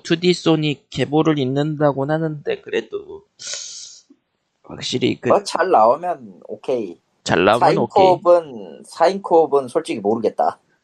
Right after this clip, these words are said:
Speaker 1: 소닉
Speaker 2: 왜냐면은
Speaker 1: 사 코업은 좀 <laughs>
Speaker 2: 왜냐면은 저게 로컬이면은 그나마 괜찮다고 보는데 프레임이 떨어질 거고, 네트워크여도 프레임이 떨어질 거라. <laughs>
Speaker 1: 아, 스위치 네트워크 꿀이죠.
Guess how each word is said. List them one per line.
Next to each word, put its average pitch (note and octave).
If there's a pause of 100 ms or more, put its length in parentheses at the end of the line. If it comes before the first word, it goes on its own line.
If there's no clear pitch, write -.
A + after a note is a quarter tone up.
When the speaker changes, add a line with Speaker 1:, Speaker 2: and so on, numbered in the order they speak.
(160)
Speaker 1:
소닉 A2+
Speaker 2:
왜냐면은 C#3+
Speaker 1:
사 G2
코업은 G#2+
좀 F#2+
<laughs> B2 (920)
Speaker 2:
왜냐면은 A2+ (300)
저게 -
로컬이면은 A2
그나마 A#2
괜찮다고 G#2
보는데 F2+
프레임이 C#3
떨어질 G#2+
거고, E2 (640)
네트워크여도 B2+ (160)
프레임이 B2+
떨어질 G#2+
거라. - (120)
<laughs> -
Speaker 1:
아, F2
스위치 -
네트워크 - (100)
꿀이죠. -